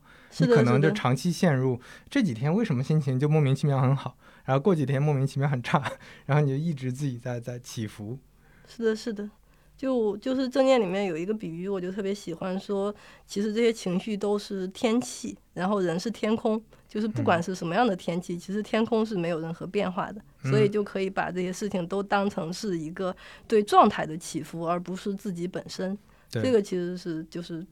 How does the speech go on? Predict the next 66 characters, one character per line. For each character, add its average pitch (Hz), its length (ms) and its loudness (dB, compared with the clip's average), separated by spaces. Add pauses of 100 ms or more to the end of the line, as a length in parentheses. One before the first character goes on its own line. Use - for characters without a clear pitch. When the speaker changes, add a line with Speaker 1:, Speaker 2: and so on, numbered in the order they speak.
(100)
Speaker 1:
正 208 160 2
念 208 160 4
能 175 100 0
带 202 180 2
给 170 100 -2
人 147 120 -4
的 175 120 0
那 185 180 2
种 160 200 -8 (300)
所 180 160 2
谓 254 100 8
的 254 140 6
情 180 220 -2
绪 214 100 -4
稳 180 220 -2
定 185 180 -4
性 180 240 -6
吧。 - 160 -12
它 233 100 2
不 208 140 -4
是 254 140 -2
说 226 200 2
人 190 160 2
没 185 140 2
有 226 140 0
情 - 260 -8
绪， - 220 -12 (320)
而 180 160 4
是 233 160 0
说 233 160 4
这 226 100 -2
些 247 100 2
情 196 300 2
绪 233 220 0
不 294 180 0
能 220 160 6
怎 185 100 -2
么 - 100 -4
样 254 140 4
我。 240 240 0 (140)
<laughs> - 220 -20
对， 202 100 6 (160)
我 190 80 12
觉 190 180 10
得 214 140 6
是 240 160 -4
这 247 160 -2
个 180 60 -2
意 160 120 -6
思。 - 200 -14 (320)
嗯。 185 100 -8
Speaker 2:
对， 120 220 -2 (100)
而 131 100 -2
且 151 140 4
有 123 160 4
了 107 100 0
这 143 80 0
个 165 140 4
习， - 100 -6 (300)
习 - 240 -6
惯 147 240 6
之 139 160 0
后， 165 260 2
我 117 160 -2
觉 113 160 -4
得 135 240 0